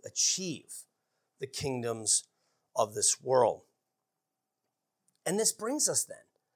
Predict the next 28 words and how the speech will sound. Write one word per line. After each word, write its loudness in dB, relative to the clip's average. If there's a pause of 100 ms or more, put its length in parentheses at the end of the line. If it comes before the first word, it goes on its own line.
(640)
going 10
through 0
the 2
cross 6
and 2
the 8
resurrection, 4 (260)
it 0
brings 2
us 0
to -4
the 4
moment 0
of -6
the -4
ascension, 0 (200)
which 4
we 0
have 6
in -4
Matthew 2
twenty-eight -4 (240)
and 4
also 6
here -2 (400)
in -2
Acts 2
one. -2